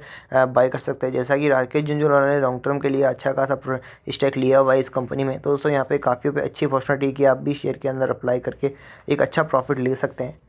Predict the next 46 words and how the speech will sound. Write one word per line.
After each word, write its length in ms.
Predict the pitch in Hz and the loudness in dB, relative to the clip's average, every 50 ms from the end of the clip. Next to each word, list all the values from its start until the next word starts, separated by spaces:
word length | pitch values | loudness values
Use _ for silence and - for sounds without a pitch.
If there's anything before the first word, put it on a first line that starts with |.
| - | -2
आप 160 | 139 139 139 | 0 0 2
इसके 160 | 156 156 156 170 | 2 0 0 0
अंदर 140 | 165 160 | 2 2
देख 80 | 156 151 | 2 2
सकते 100 | 151 160 | 2 0
हैं 120 | 160 160 | -2 0
दोस्तों 320 | 156 151 147 151 - 156 151 | 0 0 0 2 0 0 0
कि 60 | 151 | 0
जो 140 | 147 147 143 | -2 -4 -4
कि, 180 | 143 151 147 | -2 -2 -2
अ, 100 | 151 147 143 - - - - - - | -2 -2 -2 -6 -14 -20 -16 -6 -2
क्वालिटी 520 | 143 135 135 - 139 131 135 135 143 147 | -2 0 2 4 4 4 4 2 -2 0
करके 280 | 143 147 143 143 - 139 | 0 0 0 2 2 2
लगभग 260 | 139 135 131 135 139 135 135 131 - - - _ - | 2 2 2 0 -2 -2 -2 -8 -14 -18 -8 _ 2
बाईस 240 | 131 135 139 135 - | 2 2 2 0 -2
नंबर 200 | 151 143 143 143 | 0 0 2 0
पर 140 | 147 143 135 | 2 2 2
रैंक 220 | 127 127 131 135 | 2 0 0 0
करती 240 | - 131 127 - 143 | -2 -2 -2 0 -2
है 60 | 139 | -2
कंपनी। 420 | 135 - 127 123 - 127 139 156 - | 0 -2 -4 -4 -6 -6 -4 -4 -6
अट्ठासी 380 | - - - 135 127 - 147 | -4 -2 -2 -2 -2 -2 -2
कंपनी 360 | 143 143 135 127 123 - 135 135 | -2 -2 -4 -4 -6 -6 -6 -6
इसके 120 | 127 - | -2 0
साथ 120 | - 135 | 0 0
प्लास्टिक 600 | 135 135 - 131 127 127 - - _ - 151 156 - | 0 0 -2 -2 -2 -2 -2 -6 _ -6 -6 -4 -2
प्रोडक्ट्स 280 | - 135 139 135 - | 0 2 2 0 0
सेक्टर 500 | - - - - - 135 127 - - 135 | -8 -20 -12 -6 -4 -4 -4 -4 -6 -8
के 100 | 131 135 | -4 -4
अंदर 200 | 139 131 123 120 - - | -4 -4 -4 -6 -6 -6
काम 200 | - 120 123 123 | -8 -8 -6 -2
करती 300 | - 120 120 - - 123 | -2 -2 -2 -2 -4 -6
है। 120 | 131 147 - - - - - - _ _ | -6 -6 -12 -20 -20 -20 -20 -20 _ _
वैल्यूएशन 340 | 135 143 151 151 156 190 190 | 2 2 2 2 0 0 0
देखिए 260 | 175 165 156 - 175 | 0 -2 0 0 0
तो 80 | 170 165 | 0 2
very 220 | 151 143 139 143 | 0 0 0 0
attractive 440 | 151 - - 139 131 131 - 160 160 | -6 -4 -2 -2 -2 -2 -2 -2 0
देखने 260 | 156 151 147 - 156 | 0 0 0 -2 -4
को 80 | 147 151 | -2 -2
मिलता 260 | 151 147 139 139 147 | -2 -2 -2 0 -2
है। 60 | 147 | -2
फाइनेंशियल 460 | 151 - - 135 135 135 131 - 147 139 | -2 -2 -4 -4 -2 -2 -2 -4 -4 0
ट्रेड 220 | 143 143 143 139 | 0 0 2 2
एक 100 | 135 135 139 | 0 -2 -4
न-, 420 | 131 131 131 127 127 127 127 123 | -4 -2 -2 0 0 -2 -2 -4